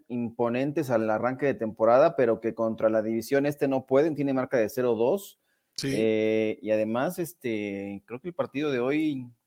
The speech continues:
Speaker 1: pues, se podrá interesante, ¿no? Eh, tienen que apretar. Von Miller se perderá algunas semanas, ya
Speaker 2: Ujú.
Speaker 1: oficialmente, cuatro
Speaker 2: Ujú.
Speaker 1: por lo menos. Hoy fue colocado en la lista de E R, entonces, eh, no hay quien presione.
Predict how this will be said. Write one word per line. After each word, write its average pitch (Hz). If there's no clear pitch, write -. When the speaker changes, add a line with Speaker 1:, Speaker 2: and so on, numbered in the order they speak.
Speaker 1:
pues, 359
se 147
podrá 147
interesante, 131
¿no? 160
Eh, 104
tienen 143
que 135
apretar. 160
Von 147
Miller 147
se 113
perderá 113
algunas 117
semanas, 147
ya 113
Speaker 2:
Ujú. 110
Speaker 1:
oficialmente, 135
cuatro 135
Speaker 2:
Ujú. 120
Speaker 1:
por 117
lo 107
menos. 151
Hoy 117
fue 127
colocado 110
en 110
la 101
lista 104
de 95
E 110
R, 143
entonces, 107
eh, 92
no 123
hay 202
quien 147
presione. 151